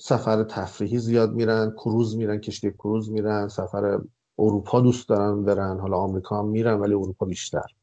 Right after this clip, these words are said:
گشت و گذار تو کشور خودشون و مخصوصاً کشورهای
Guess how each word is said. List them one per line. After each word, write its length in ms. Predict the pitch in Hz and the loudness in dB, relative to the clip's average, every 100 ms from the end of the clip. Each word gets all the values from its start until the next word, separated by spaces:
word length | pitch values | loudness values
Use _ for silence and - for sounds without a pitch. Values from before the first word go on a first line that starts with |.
| _ - | _ 4
گشت 280 | 107 - 127 | 4 4 2
و 60 | |
گذار 240 | 113 117 117 | 4 4 2
تو 100 | 123 | 0
کشور 340 | 117 - 120 | 0 2 2
خودشون 440 | 123 131 123 131 | 2 0 0 0
و 60 | 120 | 2
مخصوصاً 640 | 113 131 - - 131 139 | 2 0 -4 -8 0 0
کشورهای 920 | 127 113 - 107 107 113 117 117 117 | 0 -2 0 4 4 6 6 4 4